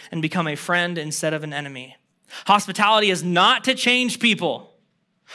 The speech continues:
but to offer them space where change can take place.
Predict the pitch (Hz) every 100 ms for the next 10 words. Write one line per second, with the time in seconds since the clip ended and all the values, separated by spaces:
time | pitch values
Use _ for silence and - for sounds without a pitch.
0 | - 196 185 196 196 208 196 180 165 -
1 | - 208 226 226 175 175 170 190 180 180
2 | - - 170 156 - 147 - 165 127 -
3 | - -